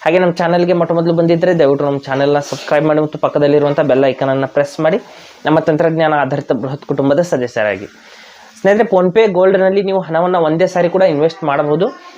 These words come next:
ನೀವು ಉದಾಹರಣೆಗೆ ಒಂದು ಐದು ಸಾವಿರ ರೂಪಾಯಲ್ಲಿ ಇನ್ವೆಸ್ಟ್ ಮಾಡಿದ್ರಿ ಅನ್ಕೊಳ್ಳಿ, ನಿಮ್ಮ ಒಂದು ಐದು ಸಾವಿರ ಒಂದು ವ್ಯಾಲ್ಯೂನ ಒಂದು ಗೋಲ್ಡ್, ಆ, ಗೋಲ್ಡ್ ರೀತಿಯಲ್ಲಿ ವರ್ಚುವಲ್ ಗೋಲ್ಡಲ್ಲಿ ಸೇವ್ ಆಗುತ್ತೆ. ನಂತರದಲ್ಲಿ ಗೋಲ್ಡ್‌ನ ವ್ಯಾಲ್ಯೂ ಯ-, ಯಾವ ರೀತಿ ಜಾಸ್ತಿ ಆಗುತ್ತೆ, ಆ ರೀತಿ ಐದು ಸಾವಿರ ರೂಪಾಯಿ ಇರುವಂಥ ಒಂದು ಗೋಲ್ಡ್‌ನ ವ್ಯಾಲ್ಯೂ ಕೂಡ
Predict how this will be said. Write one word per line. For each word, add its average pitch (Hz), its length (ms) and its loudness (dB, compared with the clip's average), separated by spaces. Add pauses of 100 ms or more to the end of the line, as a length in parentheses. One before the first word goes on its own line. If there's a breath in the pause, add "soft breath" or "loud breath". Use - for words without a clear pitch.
(140 loud breath)
ನೀವು 190 240 4
ಉದಾಹರಣೆಗೆ 185 580 2
ಒಂದು 185 560 2
ಐದು 170 120 0
ಸಾವಿರ 175 240 0
ರೂಪಾಯಲ್ಲಿ 190 320 2
ಇನ್ವೆಸ್ಟ್ 170 360 -2
ಮಾಡಿದ್ರಿ 160 340 0
ಅನ್ಕೊಳ್ಳಿ, 160 340 0 (440 loud breath)
ನಿಮ್ಮ 180 200 2
ಒಂದು 190 260 4
ಐದು 175 120 2
ಸಾವಿರ 185 360 2 (160)
ಒಂದು 170 220 0
ವ್ಯಾಲ್ಯೂನ 160 380 2
ಒಂದು 190 220 0
ಗೋಲ್ಡ್, 170 680 0
ಆ, 139 140 2
ಗೋಲ್ಡ್ 170 280 2
ರೀತಿಯಲ್ಲಿ 180 340 2
ವರ್ಚುವಲ್ 175 420 0
ಗೋಲ್ಡಲ್ಲಿ 160 360 2
ಸೇವ್ 147 260 0
ಆಗುತ್ತೆ. 143 540 -2 (380 soft breath)
ನಂತರದಲ್ಲಿ 208 440 4
ಗೋಲ್ಡ್‌ನ 196 480 2
ವ್ಯಾಲ್ಯೂ 180 300 2
ಯ-, 156 280 2
ಯಾವ 156 220 2
ರೀತಿ 185 180 -2
ಜಾಸ್ತಿ 151 320 -2
ಆಗುತ್ತೆ, 165 280 0
ಆ 170 120 2
ರೀತಿ 170 220 -2
ಐದು 165 220 0
ಸಾವಿರ 170 180 2
ರೂಪಾಯಿ 170 240 0
ಇರುವಂಥ 160 320 0
ಒಂದು 165 240 0
ಗೋಲ್ಡ್‌ನ 156 420 2
ವ್ಯಾಲ್ಯೂ 143 320 2
ಕೂಡ 170 140 0